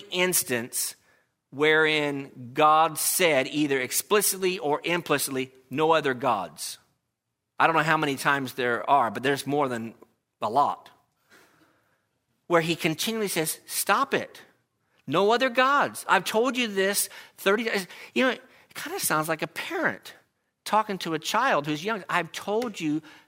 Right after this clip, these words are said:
time and time again, don't do this." But yet God's patience is incredible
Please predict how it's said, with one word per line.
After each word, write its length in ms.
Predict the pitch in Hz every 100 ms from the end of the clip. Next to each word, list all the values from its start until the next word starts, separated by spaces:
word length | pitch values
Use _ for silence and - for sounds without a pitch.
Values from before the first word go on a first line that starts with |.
| _
time 400 | - 202 208 240 -
and 180 | 143
time 340 | 143 180 180 202
again, 460 | 208 160 135 151 131
don't 320 | - 226 240
do 240 | 277 339
this." 500 | 330 185 - - - _ _ _ _ _ - -
But 120 | 160
yet 220 | 180 151
God's 320 | 170 208 233
patience 520 | - 190 190 175 190 160
is 220 | 147 151
incredible 960 | 180 214 - - 277 294 233 151 101